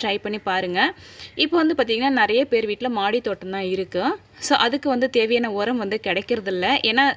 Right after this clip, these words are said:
அ, தோட்டத்துல வந்து பாத்தீங்கன்னா, ம்,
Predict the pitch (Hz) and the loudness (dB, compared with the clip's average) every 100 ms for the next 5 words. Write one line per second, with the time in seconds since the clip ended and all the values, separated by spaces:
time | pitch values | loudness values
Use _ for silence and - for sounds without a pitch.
0 | - - - - - 214 240 233 269 269 | -4 -20 -20 -20 -10 -2 0 0 0 0
1 | 302 311 269 254 233 220 226 320 440 - | 2 2 2 2 -2 -2 0 0 -2 -4
2 | 233 233 226 | -4 -2 -4